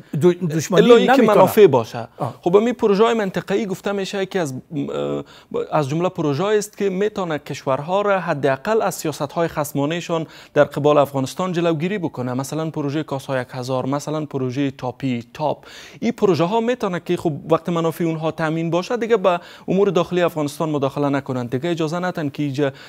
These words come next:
Speaker 2: جنگ شعله‌ور باشه و موارد دیگه.
Speaker 1: دقیقاً منطق است که رهبران افغانستان در طی پنج هزار سال تاریخ داشته. ما باج بدهیم تا آرام باشیم. مثلاً در، در،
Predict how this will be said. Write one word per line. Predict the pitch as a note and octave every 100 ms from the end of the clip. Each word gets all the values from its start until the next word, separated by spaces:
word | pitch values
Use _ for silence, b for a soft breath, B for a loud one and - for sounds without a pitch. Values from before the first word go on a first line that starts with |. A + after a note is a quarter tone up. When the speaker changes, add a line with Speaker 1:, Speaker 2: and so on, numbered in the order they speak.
| B
Speaker 2:
جنگ | A#2+ D#3+ D#3+ D#3 B2+ -
شعله‌ور | - D3+ C3+ B2+ B2+
باشه | B2+ A#2+ C3+
و |
موارد | B2+ A#2+ C3
دیگه. | B2
Speaker 1:
دقیقاً | A2+ E3+ - - A3+
منطق | F#3 D#3+ C#3+ F#3+ -
است | G3+
که | -
رهبران | D#3 C#3 D3+ F3
افغانستان | D#3+ - D3 B2+ F#3 F#3+
در | C#3+
طی | - D3
پنج | C#3 C#3 C3
هزار | B2 C3
سال | B2 C3+ A2+
تاریخ | - B2 C3+ -
داشته. | - F#2+ - A2+ _ b b -
ما | D3+ D#3+
باج | C3 B2 F3 G3+ F3
بدهیم | G#3 G#3+ A#3 A3+ - _ _ _
تا | E3+
آرام | D3 C#3 C3+ B2
باشیم. | G#2 - - - b b
مثلاً | D3+ C#3 D#3 D#3+
در، | C#3+ C#3
در، | C3 C3